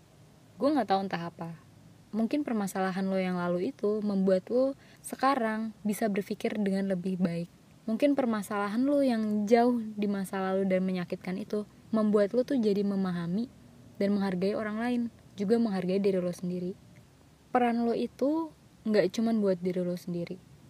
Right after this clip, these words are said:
Peran lo itu berkaitan sama orang lain. Ketika peran lo tidak dijalankan dengan baik, mungkin bukan lo aja yang kena. Walaupun misalnya ada peran orang lain yang tidak terjalankan dengan baik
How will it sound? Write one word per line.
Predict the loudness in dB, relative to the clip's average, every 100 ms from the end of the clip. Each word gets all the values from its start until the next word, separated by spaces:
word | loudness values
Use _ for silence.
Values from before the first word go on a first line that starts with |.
| -4
Peran | 0 2 2
lo | 2
itu | 0 0 0 0
berkaitan | -2 -2 -6 -4 -8
sama | -6 -6
orang | -4 -6 -6
lain. | -6 -6 -8 -12 -20 -20 -20 -20 -8
Ketika | -2 0 0
peran | -2 0 0 0
lo |
tidak | 0 2 2
dijalankan | 4 2 2 0 -2
dengan | 0 0
baik, | 0 0 -4 -8 -20 -20 -4
mungkin | 0 4 4
bukan | 2 -2
lo | -2
aja | 0 0
yang | 0 -2
kena. | -6 -8 -10 -20 -18
Walaupun | 0 4 4 4 4 4
misalnya | 4 4 2 2
ada | 2 2
peran | 2 0 0 -2
orang | -4 -2
lain | -2 0 2
yang | 2 2
tidak | 0 0 -2
terjalankan | 0 0 0 -2
dengan | -2 0 0
baik | 2 2